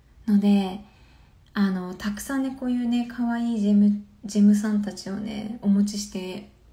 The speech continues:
いると思います。ので、はい。これね、白は天然石なんです。白っていうかね、乳白色、ちょっとミント。うーん、なんて言ったらいいんだろうな。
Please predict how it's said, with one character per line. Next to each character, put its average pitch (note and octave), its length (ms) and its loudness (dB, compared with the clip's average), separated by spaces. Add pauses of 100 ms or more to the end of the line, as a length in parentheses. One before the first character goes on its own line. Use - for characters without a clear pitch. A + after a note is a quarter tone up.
(320)
い G3 120 2
る G#3 140 2
と G#3 80 0
思 F3 180 -6
い F3 60 -14
ま E3+ 260 -12
す。 - 180 -18 (580)
の F#3+ 140 -4
で、 - 240 -8 (360)
は F#3+ 140 -12
い。 F3 300 -14
こ A#3 80 -4
れ A3+ 100 2
ね、 A3 400 -2 (420)
白 B3+ 240 -2
は G3+ 100 0
天 A3+ 220 4
然 B3+ 140 6
石 G#3 300 -2
な F3+ 120 -6
ん F3 60 -12
で F3 100 -12
す。 G3 260 -10
白 D#4 280 -2
っ B3 40 -6
て G#3 120 -6
い F3+ 40 -2
う - 40 -8
か F3+ 120 -10
ね、 F3 100 -8
乳 A#3 180 4
白 D4 280 -6
色、 F#3 560 -8
ち - 120 -4
ょ F#4 40 0
っ - 20 0 (240)
と G#3 80 2
ミ G3 180 4
ン F#3 140 0
ト。 - 260 -14 (1400)
う F#3 40 -4
ー - 20 -8
ん、 E3+ 1160 -8
な F#3 160 0
ん G#3 180 0
て F3+ 100 -8
言 E3 80 -8
っ - 40 -16
た E3+ 140 -14
ら E3 60 -12
い E3 40 -12
い E3 40 -10
ん E3 120 -10
だ - 80 -14
ろ - 120 -16
う - 40 -12
な。 G3+ 400 -14